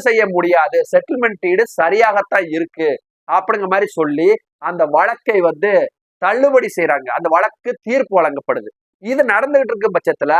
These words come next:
அந்த சம்பந்தப்பட்ட நபர் என்ன பண்றாரு அப்படின்னா, இந்த செட்டில்மெண்ட் டீடுல முழுக்க முழுக்க வந்து மோசடி நடந்திருக்கு, இது வந்து போலியாக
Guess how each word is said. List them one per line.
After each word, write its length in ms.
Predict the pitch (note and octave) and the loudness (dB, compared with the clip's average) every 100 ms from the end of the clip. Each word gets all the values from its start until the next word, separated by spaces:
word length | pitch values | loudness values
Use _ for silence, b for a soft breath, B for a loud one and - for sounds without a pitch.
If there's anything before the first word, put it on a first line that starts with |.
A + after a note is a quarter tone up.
| G3+ G#3 _ F3+ | 0 -4 _ -6
அந்த 120 | F#3+ F3+ | -4 -2
சம்பந்தப்பட்ட 520 | G3 C#4 D4+ C#4 G#3+ G#3+ | 0 0 0 2 2 2
நபர் 240 | G3 A3+ G3 | 2 2 2
என்ன 100 | G3+ | 0
பண்றாரு 260 | F#3+ F3+ E3 | 2 4 2
அப்படின்னா, 320 | - C#3+ E3 G#3+ - _ _ F3+ | 0 0 0 0 -4 _ _ -6
இந்த 140 | A3 A#3 - | -2 0 0
செட்டில்மெண்ட் 520 | G#3+ C#4+ D4 C4+ G3+ | 0 0 0 0 0
டீடுல 280 | F3+ D3 D#3+ G3+ G3+ _ _ D#3+ | 0 2 0 0 -4 _ _ 0
முழுக்க 320 | A#3+ D#4 D#4 C4+ G3+ | 2 2 2 2 2
முழுக்க 280 | G3+ A3 A3 F3 | 0 2 2 2
வந்து 200 | E3+ G#3+ D#3+ | 2 -2 0
மோசடி 480 | C#3+ G3+ B3+ C4 G#3+ E3+ | 2 2 2 0 0 0
நடந்திருக்கு, 600 | C#3+ C#3+ C3 - B2 B2+ A2+ G2+ _ _ _ F#3 | -4 -4 -10 -10 -10 -8 -8 -10 _ _ _ -8
இது 180 | B3+ C#4 | -2 0
வந்து 160 | G#3+ A3 A#3+ G#3 | 2 0 0 4
போலியாக 420 | C4 C4 A#3+ | 4 4 2